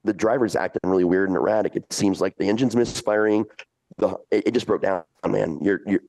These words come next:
you saw all these scenes, all these crazy things were going on. No time trials yet, except for your, just your candle, getting it to stay lit in a moving vehicle. But you get to where you're going. Smoke starts pouring out of the engine, fog machines. Panels open up under your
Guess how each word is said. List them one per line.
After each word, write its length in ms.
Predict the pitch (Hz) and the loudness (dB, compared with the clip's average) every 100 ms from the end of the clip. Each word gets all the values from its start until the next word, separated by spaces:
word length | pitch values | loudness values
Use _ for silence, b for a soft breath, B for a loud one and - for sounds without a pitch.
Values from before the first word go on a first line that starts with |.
| - | -6
you 180 | 113 117 | 0 0
saw 180 | - 120 | 2 0
all 160 | 110 | 2
these 180 | 147 135 | 2 0
scenes, 340 | - 117 113 104 | 0 2 2 2
all 100 | 123 | 0
these 140 | 135 | 0
crazy 260 | - 117 110 | 0 0 0
things 200 | 104 104 | 0 0
were 60 | 101 | 2
going 160 | 101 | 2
on. 220 | 95 92 110 | 2 2 2
No 100 | 156 | 0
time 320 | 156 120 90 | 0 -2 -2
trials 340 | - 101 101 | 0 0 0
yet, 140 | 98 95 | -2 -2
except 240 | - 95 | -2 -2
for 80 | 104 | 0
your, 240 | 107 101 _ _ _ | 0 -2 _ _ _
just 300 | - 95 92 120 | -2 -2 0 -4
your 80 | |
candle, 460 | 117 113 98 92 95 _ _ _ _ - | 0 0 2 0 -2 _ _ _ _ -2
getting 160 | 95 | 0
it 100 | 92 | 0
to 60 | - | -4
stay 220 | - 104 | -2 0
lit 160 | 98 98 | 2 0
in 60 | |
a 40 | 95 | 0
moving 240 | 101 104 | 0 0
vehicle. 420 | 95 95 90 92 - _ B B _ _ _ | 0 -2 0 -2 -2 _ B B _ _ _
But 160 | 98 92 | -4 -2
you 60 | |
get 140 | 101 - | -2 -2
to 60 | |
where 80 | 98 | -2
you're 100 | 90 | 0
going. 260 | 71 - - _ _ _ _ _ _ | -2 -4 -8 _ _ _ _ _ _
Smoke 360 | - - 135 - | -4 0 0 0
starts 260 | - 104 - | -2 -2 -2
pouring 240 | 117 95 | 0 2
out 100 | 92 | 0
of 60 | 87 | 0
the 140 | 87 | 0
engine, 480 | 92 92 92 92 95 _ _ _ | 0 0 0 0 -4 _ _ _
fog 180 | 87 87 | -4 -2
machines. 540 | 85 - 90 92 85 - _ B B _ _ | -4 -2 0 0 -4 -14 _ B B _ _
Panels 440 | - 117 120 92 - | 0 2 2 0 -2
open 240 | 95 92 | -2 0
up 80 | 87 | 0
under 140 | 85 | 0
your 200 | 80 76 | 0 -2